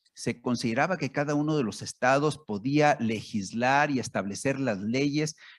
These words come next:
que regularan la vida de sus propios connacionales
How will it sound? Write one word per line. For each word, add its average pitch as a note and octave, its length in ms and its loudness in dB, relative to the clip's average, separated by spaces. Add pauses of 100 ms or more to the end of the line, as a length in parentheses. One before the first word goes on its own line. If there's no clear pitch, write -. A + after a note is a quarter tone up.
(100)
que A2+ 100 2
regularan B2 640 0
la A2 100 0
vida C#3+ 420 0
de C#3 380 -2
sus C#3+ 400 -6
propios C#3 760 -4 (360)
connacionales C#3 1200 0